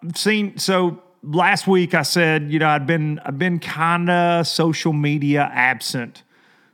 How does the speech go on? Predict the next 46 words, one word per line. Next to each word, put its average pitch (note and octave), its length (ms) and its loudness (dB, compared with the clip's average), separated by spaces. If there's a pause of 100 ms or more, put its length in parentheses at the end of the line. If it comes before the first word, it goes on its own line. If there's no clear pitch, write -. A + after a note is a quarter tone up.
(160)
um, C3 760 -2 (1200)
for - 180 -4
a A3+ 60 2
lot G#3 200 2
of F3+ 80 -2
reasons. - 580 -6 (120)
And, C#3 680 -2
and C3 200 -6
so D3+ 140 -2
I C#3 80 2
wanna, D3+ 420 0
I C#3+ 60 -6
wanna D3 180 -2
kinda C3 220 -2
start C3+ 260 0
with B2+ 120 -10
that, B2+ 240 0
but A#2+ 160 -8
then C3 400 -2
a C3 60 -4
lot C3 280 0
of A#2+ 100 -6
you A#2+ 140 -2
reached A2+ 380 -6
out, A2 320 -4
and A2+ 160 -4
I B2 140 0
can't - 440 -4
tell B2+ 240 -4
you, A#2+ 80 -4
I A2 60 -4
can't D#3+ 300 -4
even A2 260 -6
get G2 340 -10
back F#2+ 320 -6
to - 80 -14
all G2 320 -6
of F2+ 140 -10
you, F2 200 -10 (1200)
uh, G#2+ 600 -8
like A2 260 -6
I A#2 80 -4
should A#2 300 -4
be A2 140 0
able G#2 200 -2
to, G2 300 -6